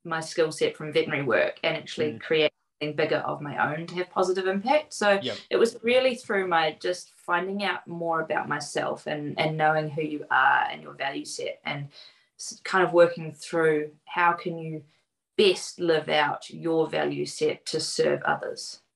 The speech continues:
Speaker 2: You pretty much nailed purpose. That's, that's kind of it, you know, the, like, the definition of purpose that I work with is,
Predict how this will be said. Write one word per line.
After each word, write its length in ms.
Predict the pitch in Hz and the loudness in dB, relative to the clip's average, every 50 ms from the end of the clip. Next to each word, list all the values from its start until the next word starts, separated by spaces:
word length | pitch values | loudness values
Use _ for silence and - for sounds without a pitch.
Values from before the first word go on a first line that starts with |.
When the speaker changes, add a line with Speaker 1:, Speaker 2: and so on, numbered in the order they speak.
| _ _ _ _ _ _ _ _ _ _ _ _ _ _ _ _ | _ _ _ _ _ _ _ _ _ _ _ _ _ _ _ _
Speaker 2:
You 100 | 110 104 - _ _ _ | -20 -20 -20 _ _ _
pretty 160 | - 143 131 | -10 -8 -8
much 240 | 123 117 120 - - | -8 -8 -10 -10 -10
nailed 360 | 135 127 127 120 117 113 - | -8 -6 -6 -6 -8 -10 -10
purpose. 500 | - 147 123 120 - 113 113 - - - - _ _ _ - _ - | -8 -6 -6 -6 -6 -10 -12 -12 -12 -12 -14 _ _ _ -20 _ -8
That's, 360 | 123 120 - - - - - - - - | -8 -8 -8 -12 -12 -12 -12 -14 -12 -10
that's 140 | - 143 - | -10 -10 -4
kind 180 | - 165 165 135 | 0 0 0 4
of 80 | 123 | 4
it, 140 | 165 165 - | 4 2 2
you 80 | 131 127 | 0 -4
know, 120 | 127 135 | -4 -4
the, 140 | 131 135 131 | -4 -4 -4
like, 160 | 139 139 135 | -4 -6 -8
the 80 | - 135 | -8 -12
definition 540 | - - 151 - _ 139 143 139 - 143 | -14 -16 -18 -14 _ -8 -8 -8 -6 -8
of 200 | 127 120 - _ | -8 -10 -10 _
purpose 380 | _ - 143 139 - 131 - - | _ -6 -6 -4 -6 -8 -12 -8
that 120 | - 135 98 | -8 -6 -4
I 180 | 117 120 131 | -2 -4 -4
work 400 | 127 123 120 120 120 - - - | -4 -6 -6 -8 -8 -8 -10 -10
with 160 | 120 113 104 120 | -12 -10 -10 -10
is, 220 | 110 107 - | -12 -12 -14